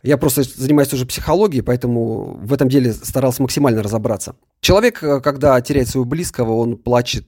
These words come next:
кон-, не о близком человеке, он плачет о себе. То есть он потерял его, и это очень хорошо видно. И здесь как бы, ну, нет, нет как-, ничего такого эгоистичного. Потому что если там родители, например, теряют ребёнка, это, наверное, одна из самых таких тяжёлых ситуаций, которые нам доводилось наблюдать.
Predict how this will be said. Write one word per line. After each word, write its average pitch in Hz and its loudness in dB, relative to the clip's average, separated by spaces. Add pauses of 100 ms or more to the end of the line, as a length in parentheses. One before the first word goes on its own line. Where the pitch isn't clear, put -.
кон-, 127 -4
не 156 2
о 113 -2
близком 107 -4
человеке, - -12 (100)
он 127 0
плачет 147 2
о 127 0
себе. 113 -6 (340)
То - -10
есть 104 -8
он 110 -6
потерял 180 2
его, 135 0
и 120 -4 (460)
это 180 4
очень 165 2
хорошо 160 -2
видно. 160 -4 (220)
И 143 2
здесь 143 -2
как 131 -6
бы, 143 0
ну, 160 2
нет, 190 0
нет 226 -2
как-, - -14
ничего 180 0
такого 160 0
эгоистичного. 139 -4
Потому 143 2
что 131 2
если 131 0
там 120 0
родители, 143 2
например, 104 -4
теряют 123 -2
ребёнка, 160 0
это, 123 -2
наверное, 120 0
одна 123 0
из 120 -6
самых 117 -4
таких - -8
тяжёлых 120 -2
ситуаций, 120 -4
которые 107 -4
нам 104 -6
доводилось 117 0
наблюдать. 110 -4